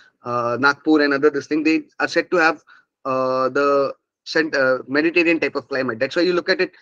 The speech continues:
uh, oranges are not technically an Indian fruit. They were brought in from, uh, Mediterranean region, Italy, and, and those, those kind of thing, Greece, which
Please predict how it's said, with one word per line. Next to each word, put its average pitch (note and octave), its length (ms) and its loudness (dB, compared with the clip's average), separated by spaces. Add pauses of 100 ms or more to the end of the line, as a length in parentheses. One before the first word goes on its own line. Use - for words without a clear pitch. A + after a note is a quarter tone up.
(260)
uh, B2 460 -4 (120)
oranges E3+ 560 4 (840)
are D3+ 120 2
not D#3 280 -4
technically E3 360 0
an F3 100 0
Indian D3+ 380 -2
fruit. - 260 -8 (260)
They D3 240 -4 (220)
were C3+ 200 -2
brought C#3+ 280 -2
in F#3+ 140 2
from, D#3+ 380 0
uh, B2+ 240 -2
Mediterranean D3+ 520 2
region, C#3 360 -4
Italy, C3+ 340 -8
and, C3 200 -4
and B2+ 140 -4
those, C3 300 -4
those C3 160 -6
kind C3+ 200 -4
of - 100 -4
thing, C3 220 0 (300)
Greece, E3 400 0 (880)
which G3+ 320 2